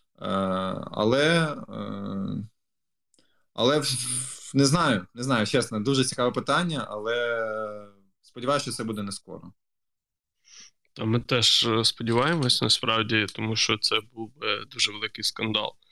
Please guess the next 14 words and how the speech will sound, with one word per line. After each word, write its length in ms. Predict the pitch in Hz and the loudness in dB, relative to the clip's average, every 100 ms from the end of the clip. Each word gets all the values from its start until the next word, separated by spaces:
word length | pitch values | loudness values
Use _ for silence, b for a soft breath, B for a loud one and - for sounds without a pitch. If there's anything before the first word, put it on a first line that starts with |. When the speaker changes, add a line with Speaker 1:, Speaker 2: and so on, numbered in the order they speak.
| B B B - | B B B -12
Speaker 2:
Знаєш, 680 | 123 139 156 127 - - 120 - | -2 0 4 4 4 4 0 -2
трошки 360 | 139 135 - | 0 0 0
от 140 | 120 - | -4 -2
хочеться, 720 | 127 117 117 123 113 113 - | -4 -2 2 2 4 2 0
воно, 220 | 123 127 | 0 2
в 80 | 120 | 0
принципі, 560 | 123 117 117 - 117 110 | -4 -4 -4 0 2 2
по 80 | 120 | -4
темі, 540 | - 185 151 113 113 - | -2 0 2 2 0 -2
але 420 | 117 117 117 113 | -2 0 0 0
водночас 600 | 110 113 120 117 117 113 | -4 -8 -6 0 0 2
стосується 880 | - - - - - - 127 - 110 | 2 2 2 -2 -2 0 0 0 0
більше 640 | 120 107 - 113 110 107 113 | 0 2 2 2 2 0 0
наших 440 | 110 113 - 117 | 0 2 2 2